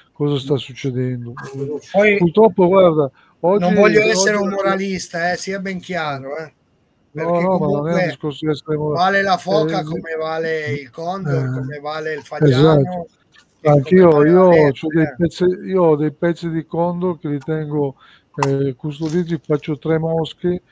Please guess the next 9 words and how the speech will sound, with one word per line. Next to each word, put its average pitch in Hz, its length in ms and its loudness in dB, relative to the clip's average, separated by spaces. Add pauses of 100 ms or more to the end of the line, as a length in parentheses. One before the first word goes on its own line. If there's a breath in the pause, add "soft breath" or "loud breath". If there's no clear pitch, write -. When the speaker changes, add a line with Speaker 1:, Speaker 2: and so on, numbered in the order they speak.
(300 soft breath)
Speaker 1:
per 147 160 -2
i 143 120 -2
temuli, 160 560 -2 (360)
faccio 151 360 -2
tre, 180 200 -8
solo 196 280 0
tre 175 200 -2
mosche 160 460 0
all'anno, 151 680 0